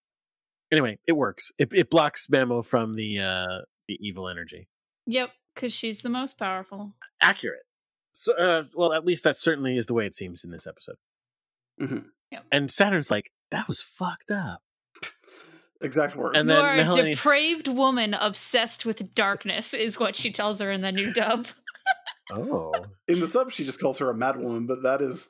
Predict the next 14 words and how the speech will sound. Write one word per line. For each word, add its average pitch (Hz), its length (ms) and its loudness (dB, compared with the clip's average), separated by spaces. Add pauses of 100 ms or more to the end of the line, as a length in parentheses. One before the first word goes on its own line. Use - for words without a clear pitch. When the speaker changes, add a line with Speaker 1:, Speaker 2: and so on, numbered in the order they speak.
Speaker 3:
that's 147 260 0
even 123 220 -2
better. 117 400 -2 (800)
Speaker 2:
Yeah. 247 240 -2 (640)
Speaker 1:
'Cause, 233 180 4
yeah, 240 140 4
'cause 202 220 0
Nehelenia 233 440 4
is, 170 140 2
again, 180 260 6
laying 147 300 4
out 135 140 4
her 131 80 0
plan. 131 380 2